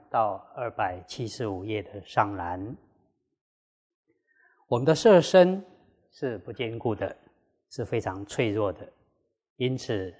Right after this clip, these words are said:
有智慧的人应当各自努力供养尊长，啊，有德的长者。这可以说是以不坚固的微脆法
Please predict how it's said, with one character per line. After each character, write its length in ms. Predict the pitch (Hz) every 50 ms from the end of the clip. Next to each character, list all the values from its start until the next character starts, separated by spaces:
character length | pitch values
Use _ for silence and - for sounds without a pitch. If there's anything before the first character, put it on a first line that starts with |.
| _ _ _
有 300 | - 123 107 101 95 95
智 260 | 98 - - 202 180
慧 180 | 143 185 175 143
的 140 | 110 113 104
人 360 | 98 95 90 92 101 120 135 - - - - _ _ _ _ _ -
应 260 | 139 135 131 131 127
当 340 | - 135 131 131 135 143 139 _ _ _ _ _ _ _
各 200 | - - 143 123
自 320 | 120 - - 127 117 107 101
努 200 | 98 92 90 92
力 200 | 113 117 110 101
供 320 | - - - 120 113 117
养 300 | 113 107 95 87 87 85 - _ _ _ _ _ _ _ _ _ _ _ _ _ _
尊 260 | - 139 131 135 135
长， 220 | 131 - - - - - - _ _ _ _ _ _ _ _ _ _ _ _
啊， 200 | 104 98 95 90 _ _ -
有 340 | 120 98 92 87 90 82 - - _
德 160 | - 101 95
的 100 | 92 104
长 300 | 95 - - 90 98 107
者。 160 | 113 - 104 - - _ _ _ _ _ _ _ _ _ _ _ _ _ _ _ _ _ _ _ _ _ _ _ _ _ _
这 160 | - 180 151
可 140 | - - 160
以 120 | 127 113
说 400 | 98 - - 151 151 156 151 - - - - _ _ _
是 240 | - - 156 139 110
以 160 | 107 104 95
不 180 | 90 - - 175
坚 360 | - - 185 185 185 185 185
固 160 | - 208 165
的 120 | - - 98
微 220 | 104 107 107 107
脆 300 | - - 165 147 120 104
法 360 | - - - 104 - - -